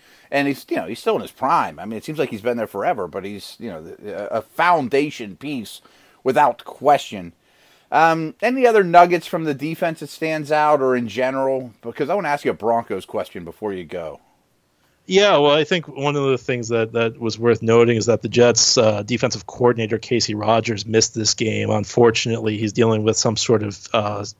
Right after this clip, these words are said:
Speaker 2: illness, and Todd Bowles indicated it's a serious illness. So Bowles took back the de-, Bowles took the defensive play calling in this game. It was the first, he said it was the first time he's called defensive plays since, uh, since he was in Arizona. So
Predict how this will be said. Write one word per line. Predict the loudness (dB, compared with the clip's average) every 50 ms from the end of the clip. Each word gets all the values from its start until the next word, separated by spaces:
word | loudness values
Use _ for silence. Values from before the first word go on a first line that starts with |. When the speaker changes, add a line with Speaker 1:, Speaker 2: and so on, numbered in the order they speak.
| _ 2
Speaker 2:
illness, | 2 4 4 2 0 0 -2
and | -4 -4 -6 -12 -14 _ -20 -20 -20 -20 -18 _
Todd | 0 0 2 4
Bowles | 2 2 2 0 -2
indicated | -6 -10 -10 -8 -6 -4 -4 -4
it's | -4 -4
a | -6
serious | -6 -2 0 0 0 0 0 -2 -2
illness. | -2 -2 -2 -2 -2 -4 -4 -2
So | -2 -4 0
Bowles | 2 4 4 4 2 0
took | -4 -8 -8 _
back | -2 0 0 -2 -4
the | -8 -10
de-, | -10 -10 -12 -6
Bowles | 0 2 2 2 2
took | 0 -6 -6
the | -6 -4
defensive | -4 -4 -4 -4 -6 -6 -8 -6
play | -2 0 0 0
calling | 0 0 -4 -2 -2 -4 -6 -6 -8 -10 _ -18 -20 -20 -20 -20 -20 _ _
in | 0 2 4
this | 4 4 2 2
game. | 0 0 0 0 0 0 0
It | 0
was | 0 0
the | 0
first, | 0 2 2 4 4
he | 2 2
said | 4 4 4 6
it |
was | 4 2 -2
the | -2
first | 0 0 0 2
time | 2 -2 0 0
he's | -4 -6
called | -2 0 2 2 2 0 -4 -18 _
defensive | -8 -6 -4 -4 -4 -6 -6
plays | -6 0 2 2 4 4
since, | 2 0 -2 -6 -8 -12
uh, | -6 -2 -2 -2 -2 -2 -4 -4
since | -4 -4 -2
he | 0 0
was | 2 2 2
in | 2 2
Arizona. | 2 2 2 2 2 2 4 4 4 4 2 0 -4 -4
So | -2 2 2 2 4 4 2 0